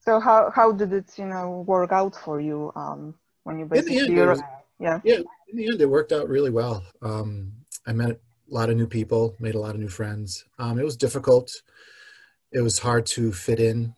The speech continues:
Speaker 2: with the new group of
Speaker 1: Mm.
Speaker 2: people. Um, I found some connections that I'm still connected with today.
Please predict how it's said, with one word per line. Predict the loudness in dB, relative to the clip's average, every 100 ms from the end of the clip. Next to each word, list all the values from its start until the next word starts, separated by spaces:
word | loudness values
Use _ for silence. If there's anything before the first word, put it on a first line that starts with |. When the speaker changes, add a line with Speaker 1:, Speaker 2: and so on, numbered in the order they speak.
| _ _
Speaker 2:
with | -10 -8
the | -6 -6 -6 -4
new | -2 0
group | -2
of | -4
Speaker 1:
Mm. | -8
Speaker 2:
people. | -6 -4 -4 -6 _ -12
Um, | -8 -8
I |
found | -4 -4 -2
some | 0 -2
connections | -2 -4 -4 -6 -6 -6
that | -8
I'm | -8
still | -10 -12 -10
connected | -8 -10 -6
with | -6 -6
today. | -6 -8 -8